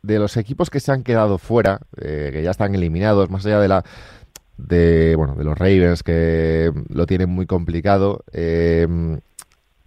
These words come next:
Jacksonville, evidentemente, Detroit, Houston, eh, los dos equipos de Nueva York, Carolina,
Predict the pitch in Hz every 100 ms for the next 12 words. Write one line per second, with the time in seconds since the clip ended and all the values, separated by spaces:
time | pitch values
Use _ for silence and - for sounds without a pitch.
0 | - 80 90 95 92 85 85 85 82 90
1 | 95 92 90 82 98 95 92 - - 101
2 | 95 98 95 95 - - - - 85 85
3 | 87 90 90 90 82 82 80 85 98 98
4 | 95 - 87 85 95 98 95 95 92